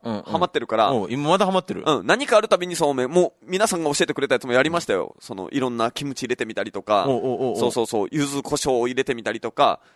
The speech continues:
Speaker 2: そう。なんか、納豆を入れてみたりとか。
Speaker 1: うん。
Speaker 2: やって、そうめん結構やっぱハマってんのよ。
Speaker 1: うんうんうん。
Speaker 2: だからなんか、ちょっ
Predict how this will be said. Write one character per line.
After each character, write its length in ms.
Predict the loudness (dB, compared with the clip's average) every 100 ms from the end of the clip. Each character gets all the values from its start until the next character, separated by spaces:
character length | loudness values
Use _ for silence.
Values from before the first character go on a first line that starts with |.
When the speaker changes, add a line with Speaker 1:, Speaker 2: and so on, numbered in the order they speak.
| _ _
Speaker 2:
そ 320 | -2 2 2 0
う。 40 | -2
な 80 | 0
ん 60 |
か、 300 | 4 4 4 _ -2
納 140 | 0 2
豆 120 | 2
を 20 | 2
入 60 |
れ 60 | 2
て 80 | -4
み 80 | -2
た 80 |
り 80 | -4
と 100 | -2
か。 200 | 4 4
Speaker 1:
う 80 | 4
ん。 140 | -2 -2
Speaker 2:
や 100 | -2
っ 60 |
て、 360 | 2 2 4 2
そ 240 | -4 2 2
う 20 |
め 80 | 2
ん 60 |
結 120 | -2 2
構 100 | 2
や 40 |
っ 40 | 2
ぱ 80 |
ハ 260 | -2 -6 -4
マ 80 | -2
っ 80 | -2
て 80 |
ん 60 | -6
の 60 | -8
よ。 100 | -12 -6
Speaker 1:
う 60 |
ん 20 |
う 20 | -6
ん 20 |
う 20 |
ん。 40 | -2
Speaker 2:
だ 40 |
か 20 |
ら 40 | -2
な 100 | 0
ん 40 |
か、 160 | 2 0 -2 _ _ _ _
ち 100 |
ょ 20 |
っ 40 | 2